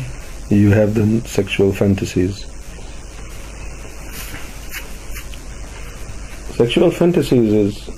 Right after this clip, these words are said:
is not wrong when Mir Sahib said it, because most of the time when you see women and they are not approachable, <laughs> eh, oftentimes you just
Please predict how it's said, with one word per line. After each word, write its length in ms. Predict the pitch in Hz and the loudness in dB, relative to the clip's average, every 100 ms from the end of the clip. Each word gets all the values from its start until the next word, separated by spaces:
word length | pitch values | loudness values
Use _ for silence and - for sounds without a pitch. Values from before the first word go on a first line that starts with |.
| - - | -10 0
is 60 | |
not 200 | 110 123 | 2 4
wrong 420 | 101 104 117 101 98 | 4 4 6 4 2
when 180 | 101 | 2
Mir 140 | 104 101 | 4 2
Sahib 240 | - 95 | 2 -2
said 200 | - 95 | 2 0
it, 100 | 101 - - - - - - - - - - - - | 0 -4 -14 -14 -14 -14 -14 -12 -14 -14 -14 -12 0
because 240 | 101 120 113 | 2 4 6
most 260 | 135 139 | 4 4
of 100 | 143 | 4
the 60 | 131 | 4
time 400 | 131 143 98 95 - - - - - - - - - - - | 4 4 4 0 -4 -16 -18 -16 -16 -16 -14 -14 -12 -8 2
when 160 | 107 | 4
you 100 | 113 | 4
see 260 | 107 127 120 | 4 4 6
women 360 | 127 117 107 | 6 6 6
and 360 | 107 107 104 - - - - - - - - - - - - | 4 4 4 0 -8 -14 -14 -14 -14 -14 -14 -12 -12 -8 2
they 140 | 104 113 | 6 6
are 80 | 110 | 6
not 220 | 117 110 - - - | 6 2 -4 -18 -2
approachable, 680 | 110 104 123 127 107 95 85 - - - - - - - - - - | -2 4 4 4 2 0 -4 -8 -18 -18 -16 -14 -14 -14 -14 -14 0
<laughs> 20 | |
eh, 1600 | 131 - 135 127 - - - - - - - - - - 110 113 120 | 0 2 0 0 -6 -12 -12 -12 -12 -12 -12 -12 -12 -4 0 0 2
oftentimes 680 | 110 - 123 131 117 113 107 | 0 2 2 4 4 4 2
you 80 | 107 | 2
just 260 | 110 107 | 0 0